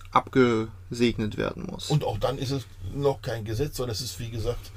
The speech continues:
Speaker 2: für die einzelnen Staaten nur eine Idee, "Hey, macht das mal in eure Gesetze rein." Und, äh, es, den Gesetzescharakter im Sinne, "Hey, Bürger, du musst dich so verhalten",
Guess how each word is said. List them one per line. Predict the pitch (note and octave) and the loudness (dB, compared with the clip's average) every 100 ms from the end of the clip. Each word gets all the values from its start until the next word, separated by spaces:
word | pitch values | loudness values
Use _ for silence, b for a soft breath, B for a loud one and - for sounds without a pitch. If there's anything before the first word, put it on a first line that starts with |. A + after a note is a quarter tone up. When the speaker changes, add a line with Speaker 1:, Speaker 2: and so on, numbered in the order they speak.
| B B B | B B B
Speaker 2:
für | - - - - D3+ | -4 -6 4 6 6
die | A2+ - | 4 -2
einzelnen | - C#3 C#3+ - B2 A2 | -4 -2 2 4 4 2
Staaten | - A#2 A#2+ D3 E3 C#3 | -4 -4 -4 -4 -2 0
nur | C3 B2+ | 2 2
eine | G#2+ A2 G#2 G2+ b b b b | 0 -2 -2 -2 b b b b
Idee, | A#2 A2+ G2+ D#3 | -8 -6 -2 0
"Hey, | A#2 E3 | 2 2
macht | G2+ A#2 - - - | 4 2 0 0 0
das | D3 D#3 | 0 -2
mal | C#3+ C#3 | -4 -4
in | A2 | -4
eure | G2+ A2 | -4 -2
Gesetze | G2 F#2+ D3+ F3+ F#3+ F3 | -2 2 2 4 0 0
rein." | F#3+ A#3+ - C#4 B B B - | -2 -2 -4 -6 B B B -4
Und, | - D3 C#3 - | 0 2 0 -2
äh, | C3 B2+ - | 2 2 0
es, | C3 G#2 - A#2 F2 - C3+ | -6 -8 -8 -8 -6 -2 2
den | C#3 A#2 | 2 2
Gesetzescharakter | B2+ G#2+ D#3 G#3 - E3+ - - A#2 A#2+ - A2+ | -2 -2 -2 -2 -2 -2 -2 -2 -2 -4 -4 -4
im | A2 | -2
Sinne, | B2+ C#3+ | 0 0
"Hey, | A2+ F3+ | 0 0
Bürger, | C#3 C#3 G3+ B2 | 0 2 2 2
du | A2+ D#3 A3+ | 0 -2 -2
musst | G#3 F4+ - - | -2 -2 -6 -6
dich | G#3 F3+ | -4 2
so | F3+ A3 | 4 4
verhalten", | - C3+ C#3+ - - F#3 | 6 2 2 0 0 -2